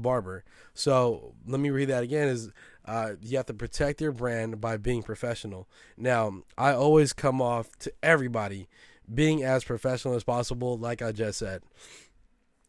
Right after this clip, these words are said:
not only in when I'm speaking to you guys, but also through,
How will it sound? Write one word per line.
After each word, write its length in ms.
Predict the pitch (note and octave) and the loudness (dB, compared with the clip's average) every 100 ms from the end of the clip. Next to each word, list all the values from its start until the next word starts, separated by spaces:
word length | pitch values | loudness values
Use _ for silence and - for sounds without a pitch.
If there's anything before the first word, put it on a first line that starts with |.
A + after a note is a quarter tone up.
| - | -4
not 300 | A#2+ C3+ C3+ | 2 4 4
only 540 | B2+ C#3 D3 C#3 C3 - - - - | 2 2 0 -2 -4 -10 -14 -20 -8
in 420 | B2 A#2+ A2+ G2+ | -4 -2 -4 -8
when 200 | A2 A#2+ | -6 -4
I'm 120 | A2+ | -2
speaking 380 | G#2+ - F#3+ D3 | -4 -2 -2 -2
to 120 | - | -6
you 100 | A2+ A2 | -6 -4
guys, 320 | A2 G#2+ G#2 - - - - | -4 -4 -8 -12 -20 -20 -8
but 180 | A2+ A#2+ | -2 -2
also 540 | A#2+ C3+ B2+ C3+ B2 | 0 0 0 -2 -2
through, 500 | - B2 A#2+ A#2 G#2+ | -4 -4 -2 -2 -4